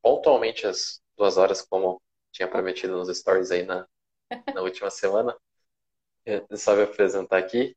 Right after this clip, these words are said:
Speaker 1: e aí eu passo a bola pra você, Raquel, e a
Speaker 2: Tá.
Speaker 1: gente começa o papo. Então, bom, você que tá, tá nos vendo aqui, se é a primeira vez ou se é a segunda,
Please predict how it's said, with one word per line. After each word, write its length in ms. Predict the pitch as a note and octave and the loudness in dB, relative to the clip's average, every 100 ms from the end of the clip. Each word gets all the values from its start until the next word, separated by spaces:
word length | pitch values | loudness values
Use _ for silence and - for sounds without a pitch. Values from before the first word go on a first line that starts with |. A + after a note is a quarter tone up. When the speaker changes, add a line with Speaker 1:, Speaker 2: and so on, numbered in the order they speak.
| - | -4
Speaker 1:
e 60 | F#2+ | -2
aí 180 | F#2 F#2 | 0 -2
eu 100 | - | -4
passo 220 | F2+ F2+ | -8 -6
a 40 | |
bola 180 | F#2 F#2 | -8 -8
pra 140 | _ - | _ -20
você, 260 | - F2+ | -18 -16
Raquel, 260 | F2+ - F#2+ | -10 -2 0
e 60 | F#2 | 0
a 20 | |
Speaker 2:
Tá. 40 | |
Speaker 1:
gente 200 | F#2 F#2 | -2 -8
começa 440 | - F2+ F2 E2+ - _ | -8 -6 -6 -8 -12 _
o 80 | _ | _
papo. 300 | G#2+ - - - _ _ _ - | 2 2 0 -14 _ _ _ -2
Então, 500 | F#2+ G2 F#2+ F#2 - - | 0 0 -2 -6 -6 2
bom, 220 | F#2+ F2 | 2 2
você 220 | F2+ G2 | -4 -6
que 80 | - | -2
tá, 260 | F#2+ F2+ - | 0 0 -4
tá 80 | F#2+ | -10
nos 180 | F2+ F2+ | -8 -6
vendo 220 | F2+ F2+ | -6 -6
aqui, 180 | - - | -10 -10
se 160 | - | -6
é 40 | G2 | -8
a 20 | |
primeira 380 | - F#2 F#2 F#2 | -6 -8 -8 -4
vez 160 | G#2+ A2 | -4 -4
ou 60 | F#2+ | -4
se 120 | F#2+ | -8
é 20 | |
a 20 | |
segunda, 480 | - F#2+ G2 A2+ | -8 -10 -8 -4